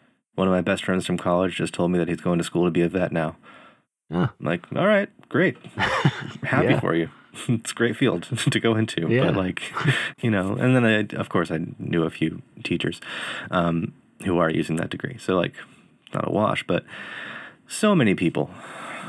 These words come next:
Speaker 1: go to college. And again, it's, it's generation specific because we were told we had to.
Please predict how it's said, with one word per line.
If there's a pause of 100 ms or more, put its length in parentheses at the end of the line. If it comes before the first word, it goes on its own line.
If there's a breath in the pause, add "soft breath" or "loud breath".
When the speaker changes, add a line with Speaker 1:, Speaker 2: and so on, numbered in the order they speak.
(420 loud breath)
Speaker 1:
go
to
college.
And
again,
it's,
it's
generation
specific
because
we
were
told
we
had
to.